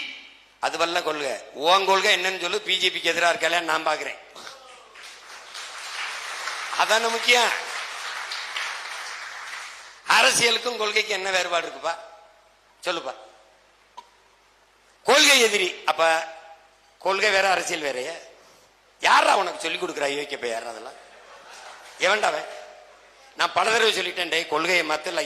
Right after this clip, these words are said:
எழுதி கொடுக்குற ஆளை போயில, ஆளை மாத்து. அடுத்தவன் பேச்சு கேட்காத, ஒரு தடவை அண்ணன் பேச்சு கேளுன்னு பல தடவை சொல்லிட்டேன். ஏ, அவனுக்கு ஏதாவது அறிவு இருந்தா சொல்லி கொடுப்பானா? கொள்கை என்ன, அரசியல் என்ன? சரி, கொள்கை எதிரி, அப்ப பி ஜே பியின் அரசியல் செயல்பாடு ஏத்துக்கிறியா? திமுக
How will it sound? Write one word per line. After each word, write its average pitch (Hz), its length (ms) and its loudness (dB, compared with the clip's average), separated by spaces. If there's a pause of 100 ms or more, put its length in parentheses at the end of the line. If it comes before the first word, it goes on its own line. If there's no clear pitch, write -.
எழுதி 160 160 -4
கொடுக்குற 147 320 0
ஆளை 180 180 2
போயில, 151 180 -6 (140)
ஆளை 190 240 0
மாத்து. - 200 -4 (880)
அடுத்தவன் 196 440 2
பேச்சு 185 280 0
கேட்காத, 175 320 4 (120)
ஒரு 170 140 4
தடவை 180 260 6
அண்ணன் 185 240 2
பேச்சு 175 240 -2
கேளுன்னு 175 440 -2
பல 156 160 -6
தடவை 180 220 0
சொல்லிட்டேன். 127 280 -4 (880)
ஏ, 175 60 4 (120)
அவனுக்கு 175 280 -2
ஏதாவது 226 260 4
அறிவு 220 180 4
இருந்தா 208 220 -4
சொல்லி 175 140 -10
கொடுப்பானா? 135 340 -12 (880)
கொள்கை 220 320 4
என்ன, 196 120 -2 (120)
அரசியல் 170 380 -6
என்ன? 113 120 -18 (480)
சரி, 269 260 6
கொள்கை 247 340 6
எதிரி, 180 200 -6 (120)
அப்ப 170 220 -4
பி 196 160 -6
ஜே 185 160 -4
பியின் 165 220 -8
அரசியல் 180 360 -4
செயல்பாடு 175 460 -2
ஏத்துக்கிறியா? 127 420 -14 (960)
திமுக 254 320 4